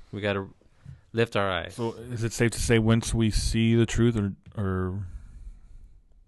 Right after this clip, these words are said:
Speaker 2: discern the truth or see the truth, like you said,
Speaker 1: Accept it,
Speaker 2: like,
Speaker 1: maybe?
Speaker 2: like, it's a, it's a point, right? It's a, it's a reference point. So because you have that reference point, you're able to see everything else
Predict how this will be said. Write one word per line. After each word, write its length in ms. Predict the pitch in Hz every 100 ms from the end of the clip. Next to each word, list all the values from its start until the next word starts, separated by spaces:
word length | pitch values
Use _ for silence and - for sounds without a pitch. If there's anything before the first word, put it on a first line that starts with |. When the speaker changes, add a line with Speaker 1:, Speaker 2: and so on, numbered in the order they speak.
| - _ _ _ _
Speaker 2:
discern 360 | 107 98 101 117
the 80 | 131
truth 360 | - 143 139
or 80 | -
see 160 | - 113
the 100 | 113
truth, 380 | - 120 127 - - _ _ _ _ _ _ _ -
like 80 | 107
you 80 | 107
said, 160 | -
Speaker 1:
Accept 120 | 101 98
it, 40 | 131
Speaker 2:
like, 40 |
Speaker 1:
maybe? 280 | 139 147 156
Speaker 2:
like, 180 | 107 117
it's 140 | -
a, 100 | 113 -
it's 240 | - 120 -
a 40 |
point, 420 | 110 - 135 101
right? 180 | 95 101
It's 120 | 98
a, 60 | 98 - -
it's 140 | 107
a 60 | 101
reference 380 | 117 117 104 -
point. 360 | - 92 90 _ _ _ _ _ _
So 120 | 101
because 280 | 110 131 117
you 60 |
have 60 | 123
that 80 | 104
reference 420 | 107 113 104 95
point, 280 | - 101 98
you're 140 | 98
able 180 | 101 104
to 100 | 98
see 300 | 92 - 104
everything 360 | 95 101 98 95
else 580 | 90 90 - - -